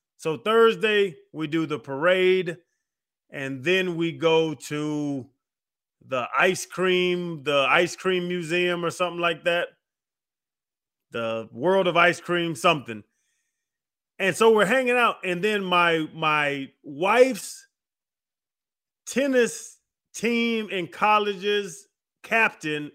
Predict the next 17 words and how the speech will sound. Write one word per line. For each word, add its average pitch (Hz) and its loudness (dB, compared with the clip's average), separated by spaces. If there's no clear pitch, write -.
lives 175 -2
in 190 -2
New 180 0
York. 165 2
She's 220 -4
an 185 -2
attorney. 160 -2
Her, 151 0
her, 135 2
her 135 0
husband 185 2
is, 156 -4
like, 160 4
an 135 0
N 185 0
F 170 0
L 156 4